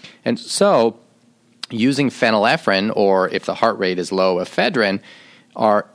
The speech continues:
these are what we commonly do to treat that hypotension, and it's appropriate because we're not treating the number, we're treating the underlying mechanism.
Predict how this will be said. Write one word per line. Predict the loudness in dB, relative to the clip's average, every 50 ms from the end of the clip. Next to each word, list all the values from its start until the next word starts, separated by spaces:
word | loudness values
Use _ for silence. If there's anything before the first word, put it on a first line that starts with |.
| _ _
these | 0 0 2 2
are | 2
what | 2 2 0
we | 0 -2
commonly | -4 -6 -6 -2 0 2 2 2 2 0 2 0 0 0
do | 0 0 2 2 2 0
to | -2 -4
treat | -4 -2 -2 -2 0 0
that | -2 -2 0
hypotension, | -2 -2 -2 0 0 -2 0 -2 -2 -2 -2 -4 -4 -2
and | -2 -2
it's | 0 -2
appropriate | -4 -2 0 -2 -2 0 -2 -4 -4 -4 -4
because | -4 -6 -4 -4
we're | -2 -2
not | -2 -2 0
treating | -2 0 0 0 0
the | 2 2
number, | 0 2 2 0
we're | 0 0 -2
treating | 0 0 0 0 0 0
the | -2 -2
underlying | -2 0 0 2 2 2 2 2 2 0 0
mechanism. | 0 -2 -2 -2 -2 -2 -2 -2 -6 -12 -14